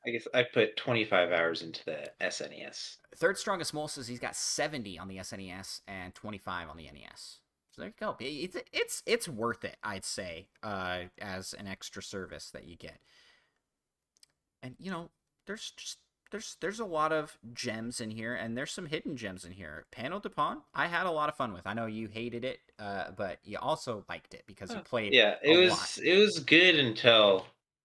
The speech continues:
Speaker 1: you use cheat codes and things to unlock the super hard difficulty, and
Speaker 2: <laughs>
Speaker 1: it's, that's stupid. It's
Speaker 2: Uh,
Speaker 1: stupid.
Speaker 2: it's
Speaker 1: It's so
Speaker 2: so,
Speaker 1: broken.
Speaker 2: so broken.
Speaker 1: It's
Speaker 2: Yeah. Uh, played,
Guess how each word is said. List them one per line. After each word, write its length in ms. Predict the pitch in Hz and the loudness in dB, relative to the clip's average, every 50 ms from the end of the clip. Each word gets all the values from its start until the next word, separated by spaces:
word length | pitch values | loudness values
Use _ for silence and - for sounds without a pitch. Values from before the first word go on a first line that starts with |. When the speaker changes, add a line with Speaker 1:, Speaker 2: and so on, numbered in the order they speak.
| _ _ _ _ | _ _ _ _
Speaker 1:
you 180 | 113 110 110 104 | -2 0 2 2
use 440 | 104 110 107 104 98 92 - - | 4 4 4 4 4 2 -2 -2
cheat 420 | - - - - - 117 120 131 - | 4 6 8 8 8 8 6 4 2
codes 380 | - - 101 92 90 85 82 | 4 6 6 6 6 4 -2
and 180 | 87 82 85 82 | -4 -6 -6 -2
things 300 | - 98 92 92 90 - | -2 -2 -2 -2 -4 -2
to 160 | - 107 101 | 2 2 2
unlock 300 | 101 101 98 95 95 - | 4 2 2 2 0 -2
the 60 | - | -6
super 360 | 90 - - - 110 - 110 101 | -6 -4 -4 -4 0 2 4 4
hard 240 | 101 95 90 85 | 4 4 2 0
difficulty, 720 | 95 101 98 95 90 - 90 90 87 - 95 90 87 87 - - - - _ - 165 - - | -2 -4 -4 -4 -8 -8 -8 -8 -6 -4 -4 -4 -4 -4 -4 -6 -8 -2 _ 2 2 2 2
and 460 | - 165 180 180 - 175 143 - - | 2 2 2 2 2 0 0 0 0
Speaker 2:
<laughs> 40 | - | 0
Speaker 1:
it's, 320 | - - - - - - - - - | 2 2 2 2 0 -2 -4 0 2
that's 200 | 101 87 - - | 2 2 2 2
stupid. 500 | - - - - 82 - - - - - - - | -2 -4 -4 -6 -8 -8 -8 -10 -10 -10 -8 -6
It's 180 | 107 107 127 123 | -2 2 4 6
Speaker 2:
Uh, 200 | 113 107 98 87 | 6 6 4 2
Speaker 1:
stupid. 240 | - - - 78 - | 0 -4 -8 -6 -4
Speaker 2:
it's 160 | 110 110 110 | -2 -2 -4
Speaker 1:
It's 100 | - - | -4 0
so 160 | - - 156 | 4 8 8
Speaker 2:
so, 220 | 139 135 110 110 101 | 8 8 8 6 6
Speaker 1:
broken. 580 | 107 110 104 101 101 - 107 95 87 87 90 - _ _ - | 6 8 8 8 6 4 0 -2 -2 -2 -4 -8 _ _ 2
Speaker 2:
so 220 | 135 131 127 123 | 4 4 4 4
broken. 640 | 113 107 110 107 107 104 101 - 98 90 92 95 - _ _ _ | 2 0 -2 -2 -2 -2 -4 -6 -8 -8 -10 -10 -14 _ _ _
Speaker 1:
It's 400 | - - - - - - - - - - _ _ _ _ _ _ _ _ _ _ _ _ _ _ _ _ _ _ _ _ _ _ _ _ _ - - - - _ _ _ _ _ - - | -12 -12 -10 -10 -12 -10 -10 -12 -14 -16 _ _ _ _ _ _ _ _ _ _ _ _ _ _ _ _ _ _ _ _ _ _ _ _ _ -20 -20 -20 -20 _ _ _ _ _ -16 -12
Speaker 2:
Yeah. 260 | 110 104 98 87 101 104 - _ - | -8 -8 -6 -6 -8 -10 -12 _ 0
Uh, 600 | 127 120 120 113 110 110 107 107 104 107 101 78 - - - - - - - _ _ _ _ _ _ _ _ _ - - - | 4 6 6 8 8 6 6 4 2 0 -2 -4 -6 -10 -18 -20 -20 -20 -20 _ _ _ _ _ _ _ _ _ -20 -10 -4
played, 160 | - 143 135 | -2 -2 -2